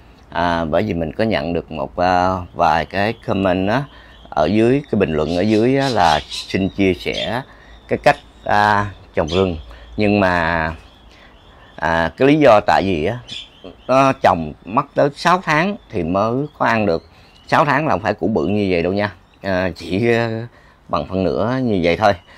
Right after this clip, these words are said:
Thì, à, sẵn hôm nay, à, mình có đi chợ rồi mình đi mua một củ rừng đem về. Thì, à, mình xin chia sẻ với là các bạn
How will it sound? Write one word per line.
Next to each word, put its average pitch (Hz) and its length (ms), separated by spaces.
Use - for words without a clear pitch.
Thì, 82 220
à, 82 260
sẵn 113 340
hôm 110 200
nay, 104 240
à, 95 280
mình 82 280
có 113 500
đi 90 180
chợ 76 320
rồi 80 120
mình 80 220
đi 90 120
mua 90 280
một 87 140
củ 92 420
rừng 80 300
đem 87 160
về. 82 300
Thì, 82 260
à, 80 100
mình 78 440
xin 87 160
chia 90 160
sẻ 73 240
với 113 160
là 85 160
các 110 160
bạn 71 280